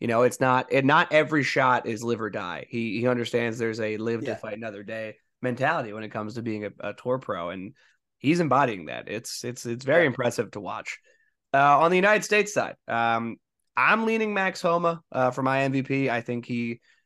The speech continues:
Speaker 1: he played the best and also had the best vibe about the way he was playing. You know, it was, um, you know, for lack of a better term, it was a real fuck you mentality for Max Homa.
Speaker 2: Yeah.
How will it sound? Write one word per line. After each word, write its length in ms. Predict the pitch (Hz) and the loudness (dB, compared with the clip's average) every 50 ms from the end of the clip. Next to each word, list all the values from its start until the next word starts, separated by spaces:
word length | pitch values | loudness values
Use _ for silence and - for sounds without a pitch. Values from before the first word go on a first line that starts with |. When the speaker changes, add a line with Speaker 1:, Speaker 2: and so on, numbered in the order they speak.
| _ _ _ _ _ _ | _ _ _ _ _ _
Speaker 1:
he 140 | - 160 202 | -6 -6 -6
played 360 | 190 - 170 196 214 247 233 | -6 -4 -2 0 0 0 0
the 100 | 269 277 | -2 0
best 320 | 233 254 247 240 220 - - | 2 4 4 4 2 0 -2
and 80 | 175 | 0
also 360 | 156 151 170 - - 190 175 | 2 2 2 2 2 2 2
had 400 | 160 139 - 135 127 135 143 139 | 2 0 -2 -2 2 2 2 2
the 80 | 131 139 | 0 -2
best 340 | 127 135 131 131 135 - - | 2 2 2 2 0 -2 -4
vibe 360 | 127 117 120 123 131 135 135 | -4 -2 0 0 0 0 0
about 380 | 135 123 120 117 117 117 110 - | -2 -2 -2 0 0 -2 -2 -4
the 160 | - 117 117 110 | -8 -8 -6 -4
way 200 | 117 117 117 120 | -2 -2 -4 -4
he 100 | 127 117 | -6 -6
was 160 | 117 117 113 | -8 -8 -10
playing. 560 | - - - 113 113 113 120 123 123 123 123 | -12 -8 -6 -4 -4 -2 -4 -4 -6 -6 -8
You 80 | 120 113 | -8 -6
know, 260 | 117 117 117 117 117 | -4 -4 -4 -4 -4
it 100 | 117 120 | -4 -6
was, 240 | 117 117 117 127 117 | -6 -6 -8 -8 -6
um, 460 | 117 113 113 110 110 110 110 113 - _ _ _ _ _ _ _ _ _ _ _ _ _ _ _ _ _ _ - | -4 -4 -2 -4 -4 -6 -10 -14 -16 _ _ _ _ _ _ _ _ _ _ _ _ _ _ _ _ _ _ -6
you 80 | 143 | -6
know, 120 | 113 104 98 _ - 117 117 | -6 -6 -8 _ -18 -14 -6
for 240 | - 127 120 113 - _ _ _ _ _ _ _ _ - | -2 -2 -2 -2 -4 _ _ _ _ _ _ _ _ 0
lack 160 | - 143 151 135 | 2 2 2 2
of 80 | 147 | 0
a 20 | 139 | 2
better 200 | 143 139 131 120 | 4 6 4 4
term, 260 | - 143 143 139 131 | 4 2 2 2 4
it 60 | 131 | 2
was 100 | 131 120 | 0 0
a 40 | 120 | 0
real 140 | 139 139 127 | 0 0 0
fuck 280 | - - 131 123 - | 0 0 -2 0 -2
you 100 | 123 120 | -4 -8
mentality 560 | 113 110 104 - 110 104 92 73 71 71 - - | -8 -8 -10 -10 -10 -10 -10 -10 -14 -16 -16 -14
for 80 | - 120 | -12 -12
Max 240 | 113 80 - - - | -10 -10 -12 -14 -14
Homa. 260 | - 80 65 65 - _ _ _ _ _ _ _ _ _ _ | -14 -14 -14 -16 -18 _ _ _ _ _ _ _ _ _ _
Speaker 2:
Yeah. 220 | - 127 117 104 | -8 -6 -6 -6